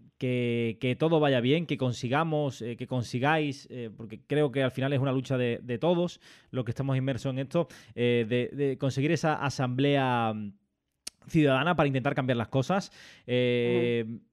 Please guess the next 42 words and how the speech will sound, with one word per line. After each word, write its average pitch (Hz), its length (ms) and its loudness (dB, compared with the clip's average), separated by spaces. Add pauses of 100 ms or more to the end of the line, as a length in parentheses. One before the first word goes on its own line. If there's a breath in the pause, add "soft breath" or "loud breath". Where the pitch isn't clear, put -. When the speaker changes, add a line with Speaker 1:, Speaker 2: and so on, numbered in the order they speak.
(200)
Speaker 1:
y 131 680 2
sobre 120 220 -2
todo, 117 280 -2
espero 127 240 -2
y - 20 2
deseo 127 300 0
que, 104 480 -4
que 104 140 -6
estés 127 220 -2
bien, 151 340 4
eh, 113 180 -4
Karen, 147 420 -2
que, 120 260 -4
eh, 113 420 0
Speaker 2:
Gracias. 165 360 2
Speaker 1:
puedas 135 320 4
tirar, 139 400 2
eh, 131 220 4
Speaker 2:
Ha-, 123 40 0
Speaker 1:
para 131 280 2
Speaker 2:
ha-, - 40 2
Speaker 1:
adelante 143 540 0
Speaker 2:
ha-, - 120 -10
Speaker 1:
y 131 40 -6
que 147 120 -2
cortes 165 280 4
el 175 80 8
Speaker 2:
sí, 156 60 8
Speaker 1:
ayuno 190 240 6
lo 175 60 8
Speaker 2:
hasta 165 100 6
Speaker 1:
antes 160 60 8
posible. 156 320 2 (760 soft breath)
Speaker 2:
En, 202 240 0 (100)
no, 233 80 2 (280)
asem-, 233 300 0
pero 226 240 2
para 214 200 2
conseguir 220 380 4
la 254 80 4
Asamblea 240 400 4
Ciudadana, 233 580 4